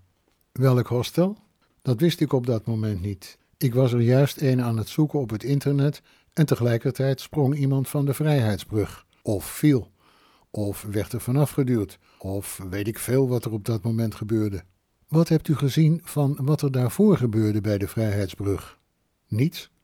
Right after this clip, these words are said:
Ik keek toevallig op en zag iemand vallen. Ik sprong zonder nadenken in het water en bracht hem naar de oever. Dat is alles en daarom zit ik hier." "Kent u de dode?" "Natuurlijk niet." "Goed." Ze schoof de tablet naar me toe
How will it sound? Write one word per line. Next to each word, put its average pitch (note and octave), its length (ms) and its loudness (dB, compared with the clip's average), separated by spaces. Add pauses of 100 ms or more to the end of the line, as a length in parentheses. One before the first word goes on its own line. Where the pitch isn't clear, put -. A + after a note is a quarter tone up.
(420)
Ik B2 160 -4
keek C3 240 4
toevallig A2+ 440 -2
op C#3+ 360 0 (220)
en D3+ 180 2
zag A#2 200 2
iemand G2 280 -4
vallen. D3+ 360 2 (320)
Ik D3 160 0
sprong C3+ 320 2
zonder E3 300 4
nadenken C#3 640 2
in C3+ 80 -2
het G#2 140 -2
water D3+ 520 0 (240)
en E3 160 4
bracht C3+ 300 4
hem C3+ 100 2
naar B2 180 2
de C3+ 60 4
oever. A#2+ 460 2 (280)
Dat C3+ 220 0
is C3+ 140 2
alles G#2 540 -2
en A#2+ 120 -2
daarom B2 340 2
zit C3+ 180 2
ik C3+ 120 -2
hier." A#2 440 0 (480)
"Kent F#3+ 240 2
u C3 100 2
de A2+ 120 -2
dode?" A2+ 420 0 (520)
"Natuurlijk F#3+ 580 0
niet." - 320 0 (260)
"Goed." - 380 0 (220)
Ze - 200 -2
schoof D#3 300 4
de A2+ 140 -4
tablet B2+ 400 0
naar G#2+ 160 -2
me F2+ 120 -6
toe B2 240 0